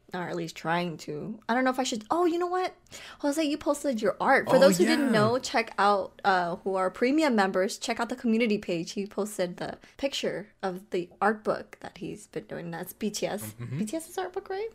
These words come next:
Speaker 2: Yeah.
Speaker 1: It was actually really cool. When it, when I saw it, I'm like, "Oh, I know what you mean."
Speaker 2: <laughs>
Speaker 1: I'll post,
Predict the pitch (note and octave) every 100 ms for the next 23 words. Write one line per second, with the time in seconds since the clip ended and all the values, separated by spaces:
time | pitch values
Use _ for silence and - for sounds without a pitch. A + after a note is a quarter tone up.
0 | - - B3+ C4 D#4 D#4 - - E4 C#4+
1 | E4 D#4 C4+ - D#4+ C#4+ B3 C4 C4 C#4+
2 | - C4+ C#4 B3+ - G3 G#3+ B3 C#4 D4
3 | D4 D4+ D4+ D4 C#4+ - - - - -
4 | A3+ B3+ B3 A3+ A#3 C4 C4 B3+ A3 -
5 | G#3 - - - E4+ - F#4